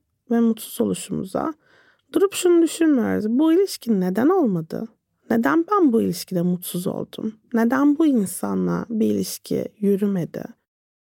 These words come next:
Ben neden mutlu olamadım ya da bu ilişki neden başarısız oldu?"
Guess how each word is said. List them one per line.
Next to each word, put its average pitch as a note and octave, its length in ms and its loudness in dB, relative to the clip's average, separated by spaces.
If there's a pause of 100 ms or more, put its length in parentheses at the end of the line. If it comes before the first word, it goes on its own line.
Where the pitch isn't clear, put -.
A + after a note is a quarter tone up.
(260)
Ben D4 220 4
neden D4+ 300 4
mutlu C#4 340 2
olamadım B3+ 640 2 (140)
ya G#3+ 100 2
da A3 180 0
bu A#3+ 80 2
ilişki A3+ 360 0
neden A3+ 320 2
başarısız F#3 500 -4
oldu?" - 420 -10